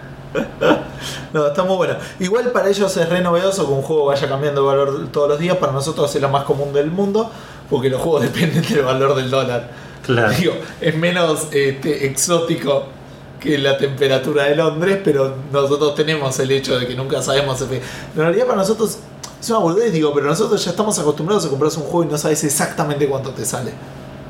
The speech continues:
Speaker 2: Claro, sí, es verdad.
Speaker 1: ¿Me entendés? O
Speaker 2: Sí,
Speaker 1: sea,
Speaker 2: sí, sí,
Speaker 1: eh,
Speaker 2: lo compramos en un precio que después en la tarjeta vemos
Speaker 1: Claro,
Speaker 2: cuánto
Speaker 1: después
Speaker 2: fue.
Speaker 1: vemos cuánto pagamos por este
Speaker 2: Claro.
Speaker 1: juego. Es algo extraño y lo que cambia acá, este, cambia, para ellos cambia entre doce, once,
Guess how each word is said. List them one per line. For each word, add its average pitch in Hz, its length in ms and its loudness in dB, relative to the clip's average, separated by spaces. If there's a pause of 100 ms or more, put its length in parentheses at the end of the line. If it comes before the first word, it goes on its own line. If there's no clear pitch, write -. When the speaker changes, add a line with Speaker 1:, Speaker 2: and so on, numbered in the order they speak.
(580)
Speaker 2:
Claro, 120 300 2 (220)
sí, 127 80 -4
es 113 140 -4
verdad. 117 280 0
Speaker 1:
¿Me 147 60 2
entendés? 147 420 -2
O 170 40 -4
Speaker 2:
Sí, 156 120 -2
Speaker 1:
sea, 147 160 2
Speaker 2:
sí, 147 80 2
sí, 151 40 2
Speaker 1:
eh, - 40 2
Speaker 2:
lo 117 100 2
compramos 131 300 2
en 139 80 2
un 131 100 0
precio 151 560 0 (500)
que 120 80 0
después 117 460 0
en 120 120 0
la 104 100 2
tarjeta 107 400 0
vemos 101 480 0
Speaker 1:
Claro, 214 300 0
Speaker 2:
cuánto 202 240 0
Speaker 1:
después 190 80 0
Speaker 2:
fue. - 80 2
Speaker 1:
vemos 160 280 0
cuánto 156 380 0
pagamos 123 460 -2
por 123 160 -2
este 120 160 -2
Speaker 2:
Claro. 107 180 2
Speaker 1:
juego. 107 220 -4
Es 151 240 0
algo 175 160 2
extraño 165 400 2
y 131 160 0
lo 127 160 0
que 131 100 -8
cambia 170 300 0
acá, 180 420 0 (580)
este, 104 920 0
cambia, 120 340 0
para 127 140 -2
ellos 147 240 2
cambia 131 180 -2
entre 123 200 -2
doce, 147 420 0
once, 143 500 0